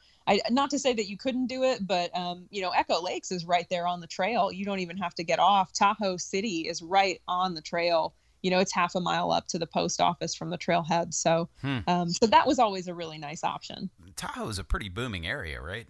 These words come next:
Speaker 2: With,
Speaker 1: Yeah.
Speaker 2: with that, do you get cell phone coverage on top of the peaks, or are you pretty much, uh, you're, you're just out of, you're incommunicado, I guess is what I'm
Speaker 1: Um,
Speaker 2: saying.
Speaker 1: yeah. So, um, honestly, really the only part that did not provide daily cell phone coverage was in the Desolation Wilderness and on the parts of the P C T,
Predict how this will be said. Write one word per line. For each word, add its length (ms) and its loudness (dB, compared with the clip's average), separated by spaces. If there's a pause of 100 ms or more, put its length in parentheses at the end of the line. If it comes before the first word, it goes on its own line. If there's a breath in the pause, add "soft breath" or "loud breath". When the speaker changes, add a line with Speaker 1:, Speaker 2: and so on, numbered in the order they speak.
(400 soft breath)
Speaker 2:
With, 200 0
Speaker 1:
Yeah. 300 2
Speaker 2:
with 320 -2
that, 480 -4
do 100 -10
you 120 -10
get 220 -8
cell 280 -2
phone 220 -10
coverage 340 -8
on 140 -6
top 260 -6
of 60 -10
the 80 -6
peaks, 420 -4
or 60 -2
are 60 -4
you 180 -8
pretty 360 -8
much, 380 -6
uh, 280 -4
you're, 460 -6
you're 200 -6
just 240 -8
out 160 0
of, 40 -14 (100)
you're 260 -2
incommunicado, 840 -4 (120)
I 80 -10
guess 220 -6
is 80 -8
what 100 -4
I'm 80 6
Speaker 1:
Um, 20 6
Speaker 2:
saying. 280 -2 (420 soft breath)
Speaker 1:
yeah. 360 -2
So, 340 0
um, 240 0
honestly, 380 -4
really 240 -2
the 140 -2
only 220 -2
part 380 4
that 220 0
did 180 2
not 340 0 (240)
provide 580 4
daily 300 -4
cell 220 0
phone 220 -4
coverage 420 -2
was 140 0
in 100 2
the 80 2
Desolation 640 -2
Wilderness 460 -4
and 100 0
on 100 2
the 60 -8
parts 280 0
of 60 -14
the 60 -12
P 180 -8
C 160 -6
T, 380 2